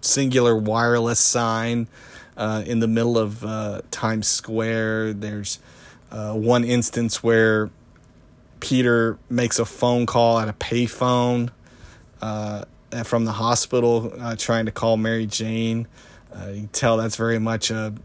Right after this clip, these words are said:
nineties, you know, early two thousands thing that's going on. Um,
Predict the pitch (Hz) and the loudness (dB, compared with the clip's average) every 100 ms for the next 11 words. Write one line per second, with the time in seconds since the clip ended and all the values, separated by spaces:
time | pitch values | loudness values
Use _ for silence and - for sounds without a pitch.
0 | - - 107 107 113 120 113 113 117 110 | -18 -10 -6 -4 -2 0 0 0 0 -2
1 | - - 107 104 110 117 117 110 113 110 | -2 -4 -10 -10 -4 -2 0 -2 -4 -2
2 | 117 117 107 113 110 107 - - - - | 0 2 0 -4 -2 -2 -2 -6 -16 -2
3 | 120 120 120 120 117 - - - - 123 | 2 2 2 0 -2 -8 -20 -20 -14 -6
4 | 110 - 123 120 117 117 117 117 117 117 | -6 0 0 2 2 2 2 0 -2 -4
5 | 110 - 110 110 110 | -6 -12 -12 -10 -12